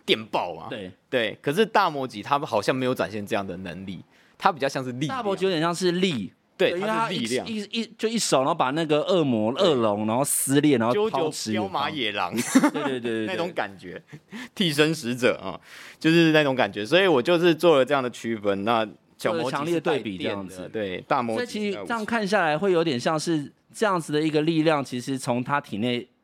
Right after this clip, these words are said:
Speaker 2: 油-，油然而生的感觉。
Speaker 1: 嗯。
Speaker 2: OK。
Speaker 1: 对，没有错，这是我的想象。
Speaker 2: 好，那不好意思哦，那还是要请我们的李承豪介绍你的画面。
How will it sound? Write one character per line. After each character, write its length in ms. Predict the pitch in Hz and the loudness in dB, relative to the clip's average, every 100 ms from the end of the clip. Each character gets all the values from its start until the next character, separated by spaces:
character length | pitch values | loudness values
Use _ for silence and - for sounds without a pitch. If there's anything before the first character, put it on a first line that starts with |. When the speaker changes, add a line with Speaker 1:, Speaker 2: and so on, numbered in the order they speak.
| _ _ _ | _ _ _
Speaker 2:
油-， 340 | 110 101 123 - | -4 0 0 0
油 120 | 127 | 2
然 160 | 131 117 | 2 2
而 200 | 104 107 | 0 -2
生 240 | - 117 | 0 0
的 80 | 107 | 0
感 180 | 85 78 | -6 -10
觉。 220 | - 87 | -16 -8
Speaker 1:
嗯。 540 | 156 135 117 107 101 107 - _ | -2 -2 -2 -4 -8 -12 -20 _
Speaker 2:
OK。 120 | 107 101 | -14 -6
Speaker 1:
对， 260 | 117 95 | -4 -4
没 80 | 101 | -6
有 120 | 104 | -8
错， 200 | 92 98 | -6 -8
这 160 | 95 139 | -6 -2
是 100 | 151 | 0
我 100 | 135 | 0
的 80 | 175 | -2
想 0 | |
象。 100 | 170 | -2
Speaker 2:
好， 60 | |
那 80 | 160 | -4
不 120 | 151 160 | -4 -2
好 120 | 143 | -2
意 40 | |
思 160 | 135 139 | -2 -2
哦， 80 | 127 | 0
那 120 | 151 | 0
还 140 | 139 | -2
是 160 | 127 156 | -2 0
要 100 | 147 | 0
请 200 | - 120 | 0 0
我 40 | |
们 60 | 107 | 0
的 60 | 104 | 0
李 60 | |
承 180 | 101 110 | -2 -2
豪 140 | 113 113 | -2 -2
介 100 | 135 | 0
绍 160 | 131 | 0
你 60 | 98 | 0
的 80 | 98 | -2
画 220 | 120 104 | -2 -2
面。 240 | 107 95 | -2 -4